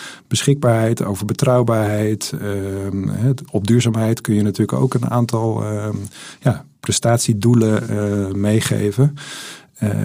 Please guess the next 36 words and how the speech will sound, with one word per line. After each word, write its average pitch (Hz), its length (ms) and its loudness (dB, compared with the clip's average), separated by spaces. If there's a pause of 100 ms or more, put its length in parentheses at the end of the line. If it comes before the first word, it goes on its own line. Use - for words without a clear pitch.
(240)
hè, 104 180 2
dus 127 140 4
het 107 100 -6
begint 139 340 4
bij 107 420 4
vanuit, 104 760 0
eh, 107 100 -6 (560)
beleidskant, 117 880 2
en 95 80 -2
daar 92 100 -2
hebben 95 180 -2
we 101 60 0
zelf 101 320 0
als 107 120 -2
R 101 180 -2
W 101 40 -4
S 107 220 0
natuurlijk - 180 -2
ook 120 180 0
opvattingen 113 600 0
en 104 100 0
informatie 110 600 -2
over, 104 180 -2
dat 107 80 -2
je - 60 -8
zegt, - 160 -6
ja, 107 160 2
wat 127 200 2
zijn 117 200 2
nou 110 140 4
de 101 100 -2
doelstellingen 107 560 2
die 101 80 2
je 101 60 2
wil 98 220 0
halen? 127 420 2